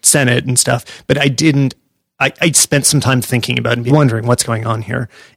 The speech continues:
And I, I think they could have had just one or two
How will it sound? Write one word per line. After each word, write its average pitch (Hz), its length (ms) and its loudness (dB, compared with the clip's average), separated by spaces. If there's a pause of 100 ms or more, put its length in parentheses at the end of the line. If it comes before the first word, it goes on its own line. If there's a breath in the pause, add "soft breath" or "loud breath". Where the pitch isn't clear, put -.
(100)
And 160 360 4
I, 143 200 4
I 127 60 4
think 180 240 2
they 135 160 2 (260)
could 135 240 0
have 113 80 0
had 104 260 -6 (260)
just - 220 -12
one 147 420 4
or 127 80 4
two 123 520 2